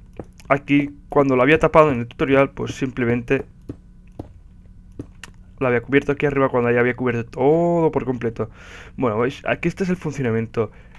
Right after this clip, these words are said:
El botón este carga la energía aquí, que enviará la energía a este repetidor, a este flip-flop, que enviará la energía para aquí, aquí, aquí, la antorcha se encenderá, ¿ve? Y que abrirá la puerta, esto, la valla. Bueno,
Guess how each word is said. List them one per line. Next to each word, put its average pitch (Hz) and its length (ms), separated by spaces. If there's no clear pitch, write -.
El 196 80
botón 208 400
este 233 400
carga 135 280
la 131 80
energía 180 580
aquí, 117 360
que 202 120
enviará 165 760
la 117 80
energía 113 260
a - 20
este 196 140
repetidor, 196 680
a - 80
este - 160
flip-flop, 156 540
que - 80
enviará 107 340
la 240 80
energía - 260
para 196 120
aquí, 175 160
aquí, 160 300
aquí, 151 180
la 131 60
antorcha 147 260
se 139 60
encenderá, 110 440
¿ve? 117 180
Y 160 140
que - 80
abrirá 131 400
la 120 140
puerta, - 360
esto, 117 300
la 123 60
valla. 107 340
Bueno, 107 160